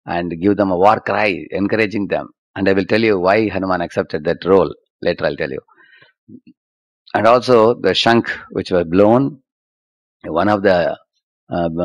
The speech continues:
weapons of, I mean, one of the four items which Sha-, which Lord Vishnu uses, isn't it? Shankh, Chakra, Gada, Padma. Like Lord, uh, Vishnu, when he blows the Shankh,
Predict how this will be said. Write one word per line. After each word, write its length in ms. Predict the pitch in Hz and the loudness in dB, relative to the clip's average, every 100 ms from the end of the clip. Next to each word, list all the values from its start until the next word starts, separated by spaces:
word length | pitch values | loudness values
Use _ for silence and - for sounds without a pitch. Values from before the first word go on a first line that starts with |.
| 82 78 78 | -4 -4 -4
weapons 360 | 85 90 95 87 | -2 0 0 -2
of, 120 | 82 - | -6 -6
I 80 | 78 | -10
mean, 180 | 78 | -8
one 160 | 78 92 | -4 0
of 140 | 95 | 0
the 100 | 85 | -2
four 300 | 82 98 98 | -4 2 2
items 360 | 87 87 92 90 | 4 0 -2 -6
which 140 | 82 | -12
Sha-, 460 | - - 90 80 85 | -12 -6 -4 -4 -6
which 200 | 78 80 - | -8 -8 -8
Lord 420 | 76 78 78 73 | -8 -4 -4 -4
Vishnu 260 | 85 - | -6 -4
uses, 420 | 90 98 - 60 _ _ _ _ - | -4 -4 -6 -16 _ _ _ _ -14
isn't 240 | 92 95 | -6 -4
it? 100 | 113 | -4
Shankh, 320 | - 95 90 | -4 -4 -4
Chakra, 240 | 87 82 87 | -6 -2 -2
Gada, 260 | 85 82 76 | 0 0 0
Padma. 280 | 76 69 - _ _ _ _ - | -4 -8 -16 _ _ _ _ -2
Like 200 | 92 90 | -2 2
Lord, 300 | 90 87 80 | 2 2 2
uh, 200 | 82 85 | 0 0
Vishnu, 480 | 92 - 110 92 123 _ _ _ _ _ | -2 -4 -2 -2 -4 _ _ _ _ _
when 340 | 101 95 90 | -10 -8 -8
he 80 | 90 | -6
blows 340 | 82 95 123 127 | -2 4 4 4
the 120 | 117 | -2
Shankh, 400 | - 120 127 | 0 0 -2